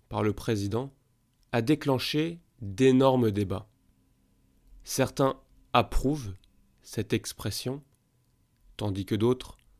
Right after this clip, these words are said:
y compris des organisations féministes, s'y opposent, argumentant que l'on ne devrait pas avoir d'enfants pour des raisons politiques.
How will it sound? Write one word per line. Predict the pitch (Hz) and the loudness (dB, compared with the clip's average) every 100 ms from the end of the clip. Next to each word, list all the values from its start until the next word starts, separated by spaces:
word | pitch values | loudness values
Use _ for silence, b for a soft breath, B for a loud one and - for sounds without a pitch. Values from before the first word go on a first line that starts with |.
| _ _ _ 120 | _ _ _ -6
y | 110 | -2
compris | 123 - 135 123 | -2 0 -2 0
des | 104 95 | -2 -2
organisations | 104 107 104 104 98 - 101 | 0 0 0 -2 -4 -6 -10
féministes, | - 104 98 110 131 - - _ _ _ _ _ - | -6 -4 -2 -2 -4 -8 -20 _ _ _ _ _ -16
s'y | - 120 | -4 2
opposent, | 117 110 104 95 - _ - | 2 2 -2 -2 -8 _ -2
argumentant | 113 98 107 101 101 127 131 - _ _ _ _ | -2 2 0 0 0 -2 -2 -8 _ _ _ _
que | - | -2
l'on | 113 113 | 0 2
ne | 113 | 2
devrait | 107 101 165 135 117 | 0 2 2 2 -2
pas | - 117 135 - _ - | -2 -4 -4 -12 _ -4
avoir | 110 104 110 101 | -2 0 0 -2
d'enfants | 98 107 104 - 135 139 - | -2 -2 -2 -4 -4 -6 -12
pour | - 110 | -6 -4
des | 104 | 0
raisons | 104 101 120 110 - | 0 0 -2 -4 0
politiques. | 135 120 107 104 - - | 2 4 0 -8 -10 -18